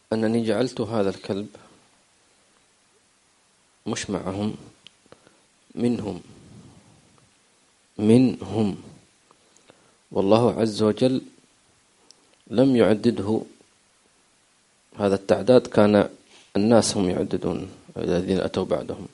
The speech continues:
إنما الله عز وجل هو الذي جعله، جعل الكلب الذي هو ليس من جنسهم، هم بشر، وهو، آه، من فصيلة البهائم".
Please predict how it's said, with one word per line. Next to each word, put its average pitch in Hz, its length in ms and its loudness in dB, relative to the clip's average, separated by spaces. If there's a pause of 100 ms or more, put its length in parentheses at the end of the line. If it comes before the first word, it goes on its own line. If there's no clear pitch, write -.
(880)
إنما 98 240 0
الله 107 220 4
عز 104 240 -4
وجل 117 220 -2
هو 127 200 4
الذي 110 360 0 (920)
جعله، 120 760 4 (1300)
جعل 107 300 2
الكلب 113 640 -2
الذي 104 260 -4
هو 110 180 0
ليس 123 300 0
من 98 300 -4
جنسهم، 104 540 -8 (360)
هم 113 220 0
بشر، 135 340 2 (800)
وهو، 107 420 0 (760)
آه، - 600 -2
من 92 200 -10
فصيلة - 360 -2 (100)
البهائم". 107 580 -2